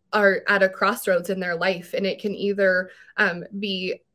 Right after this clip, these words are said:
a really hard journey in parenting, or it can be a really, really hard journey if they choose to, to kind of compound that trauma.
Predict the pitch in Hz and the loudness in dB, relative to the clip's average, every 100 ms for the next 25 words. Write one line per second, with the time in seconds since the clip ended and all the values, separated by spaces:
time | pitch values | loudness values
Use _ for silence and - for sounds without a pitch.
0 | - 202 226 226 220 247 247 302 311 349 | 0 6 10 10 10 8 8 2 2 2
1 | 262 220 262 240 269 311 277 233 233 226 | 2 2 2 0 0 -2 4 4 4 2
2 | 220 220 226 269 254 233 214 220 220 220 | 4 4 2 2 4 4 4 4 4 -2
3 | 190 190 196 180 180 175 196 190 185 185 | -6 -4 -4 -4 -6 -6 -6 -6 -8 -8
4 | - 196 185 190 - 196 160 - 208 214 | -6 -4 -4 -6 -4 -4 -4 -8 -12 -6
5 | 196 185 - 196 196 180 175 175 165 - | -6 -6 -8 -10 -6 -6 -6 -4 -4 -6
6 | - 156 147 73 - | -4 -4 -4 -6 -8